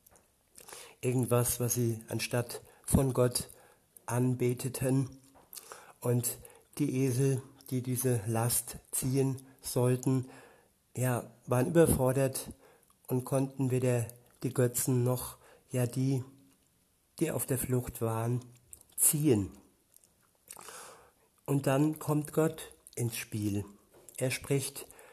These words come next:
die Israeliten, das Haus Jakob, direkt an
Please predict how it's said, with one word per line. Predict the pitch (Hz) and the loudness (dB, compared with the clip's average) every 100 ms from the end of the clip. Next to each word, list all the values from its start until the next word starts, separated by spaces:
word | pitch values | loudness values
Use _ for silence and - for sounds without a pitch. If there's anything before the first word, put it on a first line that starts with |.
| - - _ _ _ _ - | -20 -20 _ _ _ _ -10
die | - 139 | -6 -6
Israeliten, | - 131 123 127 131 147 151 139 | -4 0 0 0 0 0 2 0
das | 127 - | -2 -4
Haus | 123 123 127 | -2 -2 -2
Jakob, | 123 123 - 139 - - | -2 -2 -2 -6 -6 -8
direkt | 135 123 139 - - - | -4 -2 -4 -6 -10 -2
an | 151 123 | 2 2